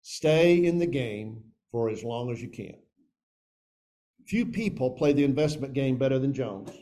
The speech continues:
but becoming a billionaire wasn't the five hundred pound lion he was chasing.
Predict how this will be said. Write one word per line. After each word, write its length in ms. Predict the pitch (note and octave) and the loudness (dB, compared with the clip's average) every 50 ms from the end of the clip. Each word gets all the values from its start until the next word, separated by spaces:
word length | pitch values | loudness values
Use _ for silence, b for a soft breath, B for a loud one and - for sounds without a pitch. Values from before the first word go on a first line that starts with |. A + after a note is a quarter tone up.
| - _ _ _ _ _ _ _ _ _ _ _ _ _ _ - | -20 _ _ _ _ _ _ _ _ _ _ _ _ _ _ -6
but 140 | C#3 C#3 - | -6 -4 -4
becoming 420 | D3 D3 - F3+ E3 E3+ E3+ E3 | -4 -4 -2 0 0 2 2 2
a 60 | D3+ B2+ | 2 0
billionaire 920 | A#2 - - G3 A3+ A3+ A#3 A#3 G#3+ F3+ F3 D3 B2+ A#2+ A#2 A#2+ A#2+ B2 | 0 4 6 8 8 8 8 6 6 4 4 4 2 0 -2 -4 -2 -2
wasn't 380 | B2 B2+ C3+ D3 C#3+ D3+ D3 D3+ | 2 4 4 4 4 2 0 -2
the 80 | E3 - | -4 -4
five 300 | - C#3+ D3 D3 D3 C3 | -2 2 4 4 4 4
hundred 320 | D#3 D3+ C#3 C#3 C3 - | 4 4 4 2 2 0
pound 280 | D3 D3 C#3 C#3 C3 C3 | 0 2 2 2 2 2
lion 640 | C#3 C#3 C#3+ C#3+ C3+ A#2+ G#2+ G2 G2 G2 F#2 G2+ - - | 2 2 0 0 0 -2 -4 -6 -8 -8 -10 -12 -12 -8
he 120 | - B2 | -8 -6
was 160 | G#2+ G2+ G2 - | -6 -6 -8 -6
chasing. 520 | - - B2+ A#2+ A2+ - - - E2+ | -4 -2 -2 0 -2 -4 -10 -14 -16